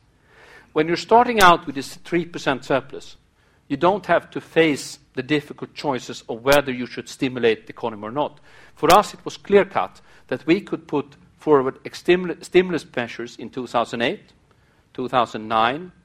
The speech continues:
two thousand ten. We didn't have to do cutbacks in eleven or twelve. And now in thirteen, when we are seeing weaker growth, we can continue to invest in infrastructure, research and development,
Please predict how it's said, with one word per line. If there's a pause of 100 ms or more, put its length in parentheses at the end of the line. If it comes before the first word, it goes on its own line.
(160)
two
thousand (100)
ten. (400)
We
didn't
have
to
do
cutbacks (380)
in
eleven (380)
or
twelve. (460)
And
now
in
thirteen,
when
we
are
seeing
weaker
growth, (260)
we
can
continue (260)
to
invest
in
infrastructure,
research
and
development,